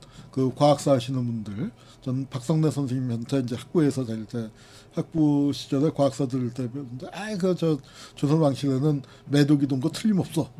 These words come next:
그러시더라고요. 그, 어, 기록에 나와 있는 증상 같은 거, 아이들을 낳았는데,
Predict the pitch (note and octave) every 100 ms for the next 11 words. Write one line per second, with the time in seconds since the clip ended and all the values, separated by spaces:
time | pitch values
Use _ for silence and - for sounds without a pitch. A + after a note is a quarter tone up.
0 | - C#3 A#2 A#2 A2+ F#2 G#2+ B2 B2+ A2+
1 | A2 - - C3+ B2+ A#2+ C#3 C3+ B2+ A#2+
2 | A#2 A2+ B2 A#2 - - - C3+ B2+ A#2
3 | - - G2+ F#2+ C#3 C3+ B2+ B2 B2 B2+
4 | A#2 A2+ A#2+ A2+ A2 D#3